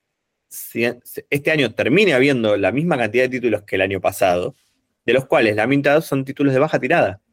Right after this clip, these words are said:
de escasa circulación, y de que probablemente si circularon muy poquito, se leyeron muchísimo menos. Entonces, ni, no, no habla ni bien ni mal del contenido, pero sí de la circulación.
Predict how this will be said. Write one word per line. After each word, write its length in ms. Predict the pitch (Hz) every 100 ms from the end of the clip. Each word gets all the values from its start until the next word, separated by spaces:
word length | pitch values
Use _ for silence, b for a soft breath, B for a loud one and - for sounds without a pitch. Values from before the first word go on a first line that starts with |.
| _ _ _ _ - B B
de 360 | 120 120 131 - _ _
escasa 420 | 123 - 170 170
circulación, 800 | 147 120 123 110 - 143 139 170 - B B B B
y 120 | 127
de 120 | 127
que 120 | 113 117
probablemente 640 | 131 151 170 185 185 104
si 240 | 92 - 92
circularon 880 | - 90 87 101 123 143 101 90 -
muy 180 | 113
poquito, 640 | 131 160 160 143 160 165 -
se 160 | - 98
leyeron 400 | 90 - 113 131
muchísimo 480 | 107 87 107 107 92
menos. 460 | 120 104 85 - _ _ b b b
Entonces, 460 | 120 110 113 110 - B
ni, 240 | 123 139 139
no, 160 | 139 135 131 131 -
no 120 | 139
habla 200 | 170 160
ni 140 | 135
bien 240 | 131 160 175
ni 80 | 147
mal 180 | 147
del 220 | 175 131 110
contenido, 600 | 101 101 98 165 127 90
pero 200 | 98 95
sí 220 | - 151
de 180 | 170 135
la 160 | 98
circulación. 680 | - 101 - 98 139 160 101